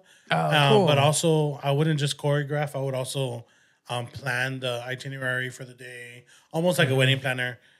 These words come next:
Speaker 2: Um, so, uh, getting, you know, events together, you know, it's kind of like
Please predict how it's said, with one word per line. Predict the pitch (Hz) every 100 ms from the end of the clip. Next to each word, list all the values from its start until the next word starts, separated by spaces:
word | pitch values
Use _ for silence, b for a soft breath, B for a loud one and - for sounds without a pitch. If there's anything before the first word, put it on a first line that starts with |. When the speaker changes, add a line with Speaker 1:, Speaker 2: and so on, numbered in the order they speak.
| _ -
Speaker 2:
Um, | 139 131 127 120
so, | - 156
uh, | 147 135 b b b _ _ _ _
getting, | - 180 202 190 147 _ _
you | 196
know, | 156 139
events | 160 143 156 170 -
together, | 151 135 135 143 147 143 - _ _ _ -
you | 143
know, | 139
it's | 139
kind | - 151
of | 147 139
like | 135 127